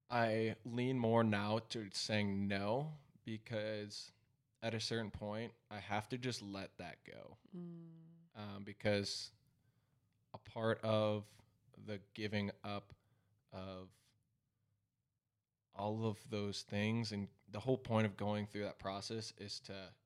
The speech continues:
Speaker 1: shake hands with that person and say, "Okay, I,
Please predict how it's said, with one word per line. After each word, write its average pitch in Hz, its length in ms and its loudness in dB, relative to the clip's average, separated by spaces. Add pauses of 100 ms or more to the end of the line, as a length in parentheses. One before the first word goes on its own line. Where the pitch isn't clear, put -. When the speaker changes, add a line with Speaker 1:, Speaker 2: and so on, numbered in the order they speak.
(160)
Speaker 1:
shake - 300 -2
hands 98 260 -2
with 98 100 -6
that 98 180 -6
person 107 640 -10
and 104 180 -14
say, 104 360 -8 (580)
"Okay, 104 220 4
I, 101 400 0